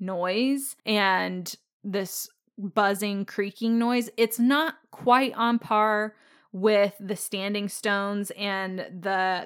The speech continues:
buzzing hive and the creaking rocks and all of that, but it's a very similar vibe. And that tells you right away that you're dealing with something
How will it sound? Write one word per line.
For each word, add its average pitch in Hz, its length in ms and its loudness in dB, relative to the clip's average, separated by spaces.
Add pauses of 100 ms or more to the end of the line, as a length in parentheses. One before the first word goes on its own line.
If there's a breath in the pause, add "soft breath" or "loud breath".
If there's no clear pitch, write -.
buzzing 202 500 0
hive 185 640 -2
and 185 460 -6 (160)
the 175 440 -2
creaking 190 520 -6
rocks 180 440 0
and 202 100 -4
all 196 200 -2
of 202 120 -4
that, 208 420 -2
but 202 260 2
it's 190 200 -4
a 208 60 0
very 208 340 0
similar 202 880 -2 (100)
vibe. 233 600 4 (420 soft breath)
And 226 180 6
that 226 180 4
tells 262 280 2
you 285 120 -2
right 233 200 6
away 214 220 4
that 196 140 -2
you're 190 140 -4
dealing 214 440 2
with 208 140 0
something 190 480 -6